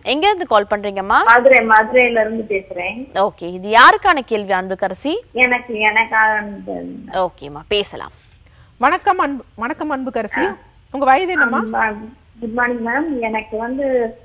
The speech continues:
Speaker 2: ஒரு வருஷத்துக்கு முன்னாடி யூட்ரஸ் ரிமூவ் பண்ணாங்க.
Speaker 3: உங்க வயது என்னம்மா?
Speaker 2: பட் எனக்கு வயசு நாற்பத்தி ஒன்பது.
Speaker 3: ஆ, சொல்லுங்க.
Speaker 2: நான் இது கட்டி இருக்கு அப்படின்னு ரிமூவ் பண்ணாங்க.
Speaker 3: ஓகே.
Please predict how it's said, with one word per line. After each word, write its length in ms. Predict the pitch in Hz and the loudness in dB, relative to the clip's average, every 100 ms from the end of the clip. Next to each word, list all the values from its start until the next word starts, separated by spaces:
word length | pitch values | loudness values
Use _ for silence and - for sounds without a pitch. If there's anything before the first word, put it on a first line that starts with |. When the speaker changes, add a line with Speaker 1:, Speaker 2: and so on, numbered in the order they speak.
| - | 0
Speaker 2:
ஒரு 180 | - 240 | 4 4
வருஷத்துக்கு 500 | 240 294 294 254 240 | 2 0 -2 -6 -10
முன்னாடி 240 | 254 277 | -8 -6
யூட்ரஸ் 520 | 240 277 277 240 240 | -6 -6 -6 -6 -6
ரிமூவ் 280 | 226 220 240 240 | -8 -6 -8 -8
பண்ணாங்க. 720 | 196 196 180 170 180 208 277 277 - _ | -8 -8 -10 -8 -6 -4 -6 -8 -16 _
Speaker 3:
உங்க 160 | 277 285 | -4 0
வயது 280 | 240 381 415 | 0 0 -2
என்னம்மா? 240 | 339 269 | -4 0
Speaker 2:
பட் 180 | 226 - - - _ - _ _ _ _ - _ | 0 0 -8 -20 _ -20 _ _ _ _ -20 _
எனக்கு 280 | - 254 - | -6 -6 -4
வயசு 320 | 240 247 254 | -4 -2 -4
நாற்பத்தி 440 | 226 214 240 214 190 | -2 -2 -2 -6 -8
ஒன்பது. 440 | 190 190 190 175 - - | -6 -4 -4 -6 -14 -8
Speaker 3:
ஆ, 180 | 233 208 | -6 -4
சொல்லுங்க. 320 | 269 247 190 - _ _ _ _ _ _ _ - _ | -4 -4 -6 -14 _ _ _ _ _ _ _ -20 _
Speaker 2:
நான் 400 | 262 240 240 240 | -2 0 2 0
இது 240 | 233 269 240 | 0 -2 0
கட்டி 340 | 214 - 294 | 0 0 -6
இருக்கு 360 | 277 226 247 226 | -6 -2 -2 0
அப்படின்னு 540 | 220 240 233 220 220 | -4 -6 -6 -6 -6
ரிமூவ் 340 | 208 226 269 262 | -6 -4 -6 -6
பண்ணாங்க. 540 | 196 190 - 170 180 202 220 | -6 -6 -8 -6 -2 0 0
Speaker 3:
ஓகே. 380 | 220 - 208 | -4 -4 -8